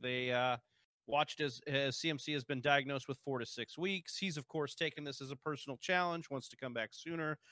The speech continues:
Uh, saw Saquon come back sooner last year from the same injury. So the, the hot waiver ad this week, or one of them, has been Mike Davis.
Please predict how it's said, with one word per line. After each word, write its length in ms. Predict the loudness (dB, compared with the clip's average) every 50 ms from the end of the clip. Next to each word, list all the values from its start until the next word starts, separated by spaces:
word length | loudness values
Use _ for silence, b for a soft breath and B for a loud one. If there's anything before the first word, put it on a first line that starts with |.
| b b b b _
Uh, 220 | 0 2 2 2 2
saw 280 | 0 0 0 0 0
Saquon 520 | 0 0 0 0 0 0 0 0 0 0 0
come 180 | -2 -2 2
back 220 | 4 4 2 2 0
sooner 300 | -4 -6 -6 -4 -4 -2
last 460 | 0 0 0 0 0 -2 -4 -8 -4
year 320 | -2 0 2 2 2 0 -2 _ _ _ _ _ _ _ -8 -6
from 140 | -6 -6 -6
the 60 | -4
same 340 | -4 -4 -2 -2 -2 -2 -2
injury. 440 | -4 -4 -4 -4 -2 -2 -2 -4 -6 _ _ _ _ _
So 400 | -6 0 2 4 4 4 4 4
the, 240 | 4 4 4 4 2 2
the 160 | 4 4 4
hot 320 | 6 8 6 6 6 4
waiver 420 | 2 4 4 6 6 4 4 4 4
ad 340 | 6 6 8 8 6 6 4
this 180 | -2 -2 0
week, 200 | -4 -4 0 0
or 100 | 0 0
one 200 | 2 0 2 0
of 120 | 0 0 2
them, 200 | 0 2 2 2
has 200 | 2 0 0 0
been 280 | 0 2 2 2 2
Mike 240 | 2 0 0 0 -2 _
Davis. 540 | 2 4 4 4 4 2 0 0 -2 -6 -10